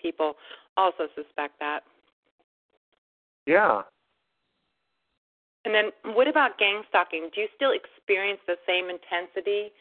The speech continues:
Speaker 1: Um, you know, we have the gang stalking, and then you have directed energy, and then there's the mind control. Has the intensities changed over the years? Did they go back and forth? I mean, this might be interesting to people listening.
Speaker 2: Well, yes, it's interesting. That's a great question because, um, I'm, I was,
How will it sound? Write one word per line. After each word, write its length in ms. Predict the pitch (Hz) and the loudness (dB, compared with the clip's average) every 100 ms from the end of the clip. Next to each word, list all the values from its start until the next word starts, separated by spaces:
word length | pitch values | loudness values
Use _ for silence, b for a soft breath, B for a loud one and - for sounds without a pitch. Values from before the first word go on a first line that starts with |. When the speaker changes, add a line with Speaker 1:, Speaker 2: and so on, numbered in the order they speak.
| b b - | b b -10
Speaker 1:
Um, 340 | 170 175 165 170 | -6 -4 -4 -2
you 60 | |
know, 100 | 175 | -2
we 140 | 175 185 | 0 0
have 120 | 180 190 | -2 -2
the 60 | |
gang 300 | 180 175 175 - | 0 0 0 -4
stalking, 560 | 185 170 170 180 175 165 b b b | 0 0 0 -6 -6 -8 b b b
and 80 | 185 | -10
then 100 | 185 | -8
you 60 | 185 | -8
have 160 | 175 | -8
directed 360 | 185 180 180 180 | 0 0 0 0
energy, 580 | 175 175 170 180 170 170 175 | 0 0 -4 -2 -2 -2 -4
and 160 | 175 | -4
then 120 | 170 | -4
there's 200 | 170 160 | -2 -4
the 80 | 175 | -4
mind 240 | 170 165 165 | 0 0 -2
control. 360 | 175 - 151 147 - | -10 -2 0 0 0
Has 140 | 165 | -2
the 80 | 170 | 0
intensities 600 | 165 - 196 196 190 196 - | -4 -4 -6 -4 -2 -2 -2
changed 320 | 202 190 190 190 | -2 -2 0 -2
over 200 | 185 190 | -2 -4
the 60 | |
years? 400 | 180 190 190 185 185 | -2 2 2 2 -2
Did 100 | 180 | -6
they 80 | - | -4
go 140 | 170 | -4
back 220 | 165 160 165 | 0 0 0
and 100 | 165 - | -10 -4
forth? 280 | 180 180 175 | -4 -4 -8
I 60 | |
mean, 100 | 165 | -14
this 140 | 160 - | -14 -8
might 160 | 160 - | -10 -8
be 80 | |
interesting 380 | 160 160 - 160 | -10 -10 -10 -12
to 80 | 156 | -12
people 300 | - 165 156 | -10 -10 -6
listening. 480 | 160 156 165 170 165 _ _ _ 180 | -6 -6 -10 -12 -14 _ _ _ -6
Speaker 2:
Well, 120 | - _ | -6 _
yes, 300 | 165 196 196 - | 8 10 10 6
it's 140 | 185 226 | 0 0
interesting. 460 | 233 - - 202 | -2 -4 -4 0
That's 160 | 196 208 | 2 2
a 80 | 190 | 4
great 260 | 196 190 | 6 4
question 480 | - 190 202 - 165 | 6 6 6 2 -6
because, 320 | 151 170 156 - 160 | -4 2 0 0 0
um, 340 | 151 147 139 | 2 2 2
I'm, 160 | 160 170 - | 0 -2 -2
I 40 | 175 | -2
was, 160 | 175 | -2